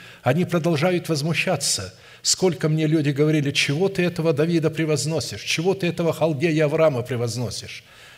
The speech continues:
идолопоклонника?» То есть, а, а люди, а, нечестивые,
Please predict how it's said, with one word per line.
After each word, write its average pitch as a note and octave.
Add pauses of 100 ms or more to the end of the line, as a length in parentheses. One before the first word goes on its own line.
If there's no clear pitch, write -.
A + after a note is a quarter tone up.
идолопоклонника?» B2 (840)
То E3+
есть, -
а, A#2+
а A#2
люди, C3 (100)
а, G2 (680)
нечестивые, A#2+